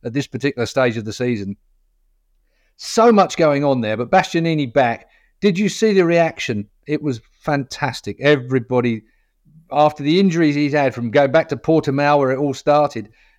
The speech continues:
you know, he's, he's come back to take a race win in that kind of style on a racetrack that everybody considers to be one of the racetracks of the year. Um, magnificent, you know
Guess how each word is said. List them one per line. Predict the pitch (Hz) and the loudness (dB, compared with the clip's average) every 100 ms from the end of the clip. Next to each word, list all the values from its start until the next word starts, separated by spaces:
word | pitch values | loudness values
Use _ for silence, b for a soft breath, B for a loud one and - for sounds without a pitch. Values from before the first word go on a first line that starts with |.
| - | -6
you | |
know, | 131 127 | -4 -2
he's, | 135 131 | -2 -6
he's | 135 135 | -6 -6
come | - 175 156 | -2 0 2
back | 143 139 | 0 -2
to | 123 | -2
take | 143 135 | -2 0
a | 123 | 0
race | 135 139 - | 2 0 0
win | 135 120 | -2 0
in | 117 120 | -2 -2
that | 147 - | -4 -4
kind | - 135 120 | -6 -4 -2
of | |
style | 117 - 135 120 92 92 _ _ _ - | -6 -6 -4 -4 -6 -12 _ _ _ -4
on | 135 | 0
a | 139 | 4
racetrack | 160 180 170 - 131 - | 6 4 2 0 0 0
that | 135 | -2
everybody | 156 147 135 135 | 0 0 0 -2
considers | 135 123 147 123 113 | -4 -6 -6 -6 -6
to | 113 | -4
be | 131 123 | -4 -4
one | 120 147 135 | 0 2 2
of | 120 110 | -2 -2
the | 117 127 | 0 2
racetracks | 123 117 - 123 - | 2 0 -2 -4 -4
of | 113 | -10
the | 104 | -8
year. | 113 123 95 85 _ _ _ _ _ 113 | -4 -4 -4 -8 _ _ _ _ _ -8
Um, | 113 113 117 107 _ _ _ _ _ _ _ _ - | -4 -2 -4 -8 _ _ _ _ _ _ _ _ -4
magnificent, | 135 123 135 110 - 98 - _ | -2 0 -4 -4 -8 -10 -12 _
you | 127 | -6
know | 113 104 | -6 -6